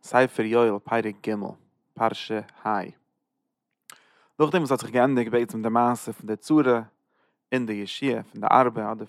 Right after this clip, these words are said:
פון דער גוים, וואס שטייט אין דער ערשטע האלב פון ספר יואל, איז דער נעקסט צווייטע האלב, דאס הייסט פרק ג' אין דלת,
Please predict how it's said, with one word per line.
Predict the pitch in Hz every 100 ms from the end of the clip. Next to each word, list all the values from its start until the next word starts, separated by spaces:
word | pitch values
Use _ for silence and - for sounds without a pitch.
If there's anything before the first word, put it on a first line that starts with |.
| -
פון |
דער | 107
גוים, | 92 113 110 101
וואס | -
שטייט | - 117 107 _
אין | 107
דער | 110
ערשטע | 113 - 110
האלב | 110
פון | - 98
ספר | 110 107 104
יואל, | 104 - 156 - _ -
איז | 117
דער | 120
נעקסט | 135 185
צווייטע | - 202 208 131
האלב, | 123 147
דאס | 147
הייסט | 117 -
פרק | 135 120 113
ג' |
אין | 135 127 110 110
דלת, | 143 139 120 -